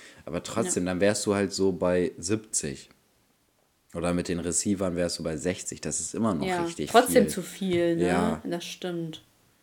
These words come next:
Speaker 2: Für eine Hunderttausender Leitung.
Speaker 1: Also normalerweise dürfte das, also mit vierzig Euro
Speaker 2: Dreißig,
Speaker 1: müsste das
Speaker 2: oder?
Speaker 1: locker drin sein.
Speaker 2: Mhm.
Speaker 1: So dreißig, vierzig Euro.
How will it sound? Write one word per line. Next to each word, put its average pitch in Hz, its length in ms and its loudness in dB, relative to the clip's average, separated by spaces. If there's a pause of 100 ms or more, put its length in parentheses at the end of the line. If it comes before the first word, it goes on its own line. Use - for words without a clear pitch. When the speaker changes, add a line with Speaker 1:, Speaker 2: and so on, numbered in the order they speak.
Speaker 2:
Für - 160 2
eine 208 200 6
Hunderttausender 226 800 6
Leitung. 160 800 -2
Speaker 1:
Also 95 240 -2
normalerweise 95 760 2
dürfte 95 320 -2
das, 90 280 -4
also 85 160 -2
mit 87 140 -4
vierzig - 420 -4
Euro 95 380 2
Speaker 2:
Dreißig, - 180 -2
Speaker 1:
müsste 98 300 2
das 92 180 0
Speaker 2:
oder? 95 120 0
Speaker 1:
locker 98 300 2
drin 87 300 -2
sein. 78 360 -6 (420)
Speaker 2:
Mhm. 165 680 -6
Speaker 1:
So 90 120 -2
dreißig, 85 480 -4
vierzig - 400 -10
Euro. 80 360 -4